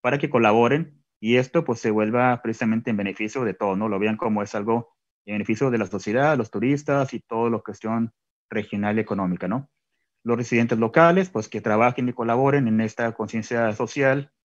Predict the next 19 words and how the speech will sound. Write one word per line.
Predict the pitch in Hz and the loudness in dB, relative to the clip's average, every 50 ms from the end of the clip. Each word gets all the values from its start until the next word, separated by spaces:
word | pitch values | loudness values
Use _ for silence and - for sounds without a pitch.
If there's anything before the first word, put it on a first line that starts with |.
| _ _ _ _ _ | _ _ _ _ _
que | - 110 104 104 104 104 101 101 101 101 | -4 -2 0 0 0 0 0 0 0 -2
apoya | 95 - - 151 151 135 123 113 | -2 0 4 4 4 4 4 2
las | 110 - | 0 -2
tecnologías | - 113 107 107 110 104 - - 139 135 131 131 | -2 0 0 2 0 0 0 0 0 0 0 -2
para | - 104 98 92 | -4 -4 -4 -6
que | - 104 98 | -6 -10 -12
sea | - - - 113 110 113 110 107 107 | -12 -8 -4 -2 0 0 2 0 0
un | 110 104 98 | -2 -2 -2
beneficio | 107 107 104 98 139 135 - - 131 135 143 | -2 -2 -2 0 -2 -2 -2 -2 -4 -4 -4
y | 120 104 | -4 -4
no | 104 101 | -4 -4
se | - 113 104 | -4 -4 -2
vea | 107 107 107 107 | 0 0 -2 -2
como | - 101 104 | -4 -6 -4
una, | 107 107 110 107 107 - _ _ _ _ _ _ _ _ | -2 0 -2 -2 -4 -6 _ _ _ _ _ _ _ _
eh, | - 101 98 98 95 | -8 -6 -4 -2 -2
limitación | 101 104 107 110 101 - - 107 101 - 120 120 120 | 0 2 2 2 2 2 0 -2 0 0 0 2 2
o | 113 107 | 2 0
restricción. | 104 104 98 - - 107 - - 135 131 139 143 | 0 -2 -6 -6 -10 -12 -4 -2 -2 -2 -2 -4